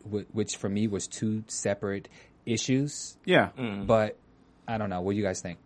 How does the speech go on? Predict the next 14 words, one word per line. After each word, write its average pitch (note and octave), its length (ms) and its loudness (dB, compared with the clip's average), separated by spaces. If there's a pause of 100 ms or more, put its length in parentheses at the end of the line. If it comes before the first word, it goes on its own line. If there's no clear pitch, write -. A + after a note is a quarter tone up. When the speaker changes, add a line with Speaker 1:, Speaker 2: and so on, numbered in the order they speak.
(120)
Speaker 2:
I F#3 100 -2
mean, F#3 120 4
I E3 100 8
think E3 260 2
overall, B2+ 680 6
I B2+ 80 6
just B2 220 0
think B2 220 2
her A#2+ 120 4
mom A2+ 440 4
has G#2+ 220 0
a G2+ 60 0
lot G#2 400 4
of G#2+ 140 -2